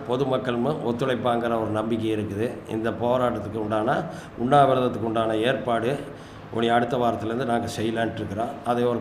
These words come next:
பதினஞ்சு, இருபது நாள்ல தேதியை, இறுதிக்கட்ட தே-, தேதி வந்து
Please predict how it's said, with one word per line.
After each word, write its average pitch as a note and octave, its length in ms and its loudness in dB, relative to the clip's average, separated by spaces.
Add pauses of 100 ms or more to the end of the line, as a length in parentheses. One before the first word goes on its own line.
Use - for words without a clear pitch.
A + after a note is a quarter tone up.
பதினஞ்சு, C3 320 0
இருபது A#2+ 380 0
நாள்ல C#3+ 300 0
தேதியை, B2 440 0 (420)
இறுதிக்கட்ட A#2+ 480 0
தே-, A2+ 240 -4 (680)
தேதி B2+ 320 2
வந்து A#2 400 0